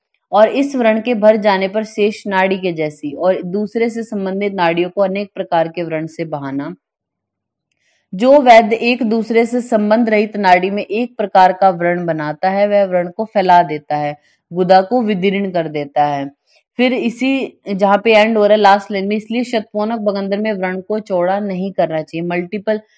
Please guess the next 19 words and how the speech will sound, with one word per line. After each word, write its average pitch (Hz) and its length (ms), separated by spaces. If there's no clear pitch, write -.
ब-, 180 380
शतपोनक 226 640
का 247 80
मतलब 233 340
क्या 254 100
है 254 80
कि 262 140
मल्टीपल 240 580
फिस्टुला 214 520
बन 180 240
गए 185 100
हैं, 190 160
तो 226 140
उसका 233 320
जो 262 160
ट्रीटमेंट 220 580
है 196 80
वो 214 160
आपको 233 540